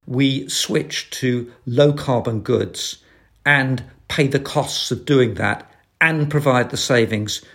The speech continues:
to ensure that we make that step? That's the question that one needs to ask. And I think that, uh, it's gonna take a long haul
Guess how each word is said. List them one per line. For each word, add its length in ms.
to 140
ensure 580
that 80
we 120
make 300
that 220
step? 480
That's 260
the 140
question 680
that 120
one 220
needs 300
to 220
ask. 460
And 400
I 160
think 440
that, 440
uh, 220
it's 160
gonna 240
take 460
a 120
long 420
haul 600